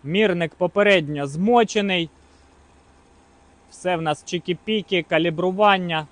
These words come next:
що там, піночка, Head and Shoulders щас буде, як завжди. І наливаємо ми сюди, ну, будемо надіятись, що Б Р С М нальє нам десять літрів. А може, десять і не нальє.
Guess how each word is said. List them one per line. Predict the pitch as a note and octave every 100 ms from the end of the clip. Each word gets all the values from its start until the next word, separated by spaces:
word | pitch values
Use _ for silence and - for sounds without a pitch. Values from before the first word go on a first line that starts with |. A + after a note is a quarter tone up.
| -
що | D3
там, | C3+ C3+
піночка, | - F#3 F#3+ F3 - F3 D#3+ D3 _ -
Head | D#3+ D#3+
and | E3+ -
Shoulders | G3+ F#3+ E3+ D#3 -
щас | E3+ D#3
буде, | D3+ D#3+ C#3+ C#3+
як | C#3+ C#3+
завжди. | D3+ C#3+ B2+ B2+ B2+ A#2+ _ _ _ _ -
І | F3
наливаємо | E3+ E3 E3 G3 F#3 F3 D#3+ D3+
ми | F#3 E3+
сюди, | - D3+ D3+ F#3 F3 _ _ _ -
ну, | C#3+ G#3 E3+ _ _ -
будемо | D#3 F3+ F#3+
надіятись, | E3+ D#3+ E3 G3 E3 D#3+ D3
що | - C#3
Б | C#3+
Р | D3
С | D3+ -
М | F#3 D#3+
нальє | D3 D3 E3+
нам | E3+ D#3 C3
десять | D#3 - C#3+ C3
літрів. | A2+ A2+ A2 -
А | B2+ C#3
може, | F3+ F#3+ D#3+
десять | D3 D3+ C#3 -
і |
не | D3 D3+
нальє. | D3 B2+ A#2